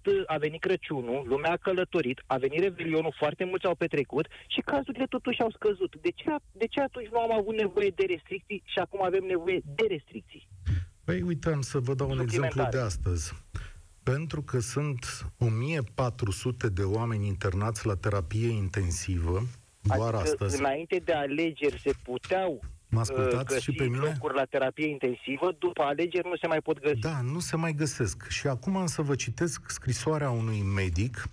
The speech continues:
Speaker 2: de terapie intensivă, sora jurnalistei Elena Stancu, care zice așa: „Am internat tot ce am putut, gravi. Nu mai avem niciun loc pe secție. Stăteau de mult acasă.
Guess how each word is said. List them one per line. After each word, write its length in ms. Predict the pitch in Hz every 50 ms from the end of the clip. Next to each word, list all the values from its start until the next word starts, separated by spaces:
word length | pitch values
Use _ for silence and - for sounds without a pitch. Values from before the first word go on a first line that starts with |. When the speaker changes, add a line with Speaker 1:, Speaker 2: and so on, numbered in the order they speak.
| - -
Speaker 2:
de 140 | - 104 107
terapie 500 | 101 - 113 104 104 90 - - 139 139
intensivă, 800 | 127 117 107 92 - 98 90 82 - - 101 85 85 110 117 131 - - - - - - - - _ _ _ _ - - _ _ -
sora 380 | - - - 151 165 151 139
jurnalistei 640 | 123 107 117 123 120 117 110 113 - - - - 120
Elena 280 | 110 120 123 123 113
Stancu, 420 | 101 - - 123 139 151 131 139 131
care 240 | 123 - 127 123 120
zice 320 | 107 117 147 131 - 143
așa: 320 | 139 127 - - 120 92 - - - - _ -
„Am 220 | - 131 135 135
internat 600 | 131 131 120 - 131 117 123 139 156 156 - -
tot 200 | - - 156 151
ce 120 | - - 156
am 120 | 143 135
putut, 540 | - 135 127 - - 127 - - - - -
gravi. 520 | - 123 104 123 139 135 110 95 92 - - - - - - - _ _ _
Nu 220 | - 131 131 147 160
mai 180 | 160 151 143
avem 220 | 135 127 143 143 147
niciun 360 | 147 143 127 - - 135 131
loc 180 | 139 139 123
pe 100 | - 135
secție. 520 | 120 - - 135 113 - - - - 98 82 - - -
Stăteau 460 | - - - - 117 - 147 147 151
de 100 | 143 139
mult 280 | 135 135 147 143 123 139
acasă. 540 | 131 117 - 139 117 101 - - 98 80